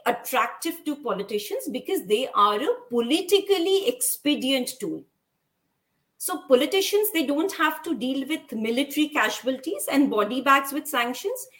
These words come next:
and all they have to do is sign few documents.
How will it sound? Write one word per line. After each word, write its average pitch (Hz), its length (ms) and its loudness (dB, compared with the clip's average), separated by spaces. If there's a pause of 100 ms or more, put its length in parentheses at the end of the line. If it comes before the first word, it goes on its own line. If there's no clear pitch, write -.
(240)
and 311 220 2
all 320 320 10
they 403 140 6
have 285 260 0
to 302 100 0
do 247 220 -2
is - 180 0
sign 254 280 2
few 240 200 -6
documents. - 800 -8